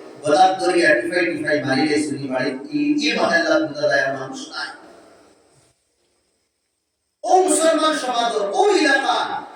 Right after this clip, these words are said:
আখিরি পেহের, হজার হইতে আপনার মুরব্বী হল, মা বইল হল, হ্যাঁ, বাপ ভাই হল, কিন্তু আজ সব ঘুম আমরা থাকি। এখানে সারা রাত ফিরি হতে থাকে। সারা রাত ফিরি হতে থাকে। কথা লাগে আমার ভাই হল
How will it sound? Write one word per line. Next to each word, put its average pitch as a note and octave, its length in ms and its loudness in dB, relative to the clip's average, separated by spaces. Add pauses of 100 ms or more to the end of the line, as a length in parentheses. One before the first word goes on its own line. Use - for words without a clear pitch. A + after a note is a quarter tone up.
(120)
আখিরি F4 520 0
পেহের, A#3+ 440 2
হজার D#4 440 0
হইতে - 160 -4
আপনার G#3 440 0
মুরব্বী G#3 360 4
হল, F3 240 0
মা F3+ 140 2
বইল E3+ 340 -2
হল, - 300 -10 (220)
হ্যাঁ, F#3 320 2
বাপ F#3+ 200 2
ভাই G3 260 2
হল, - 340 -2
কিন্তু F3+ 440 -4
আজ F3+ 220 2
সব G3+ 320 -4
ঘুম C3 280 -10
আমরা B2 200 -6
থাকি। B2 300 -12 (360)
এখানে C3 240 -4
সারা D3 240 4
রাত - 480 2
ফিরি - 180 -10
হতে - 200 -12
থাকে। - 160 -20 (880)
সারা C#5+ 240 2
রাত - 380 -2
ফিরি F#4 160 -4
হতে - 220 -10
থাকে। - 140 -20 (1160)
কথা - 220 2
লাগে F#3+ 180 4
আমার F#3+ 280 4
ভাই G#3+ 260 4
হল B3+ 340 -2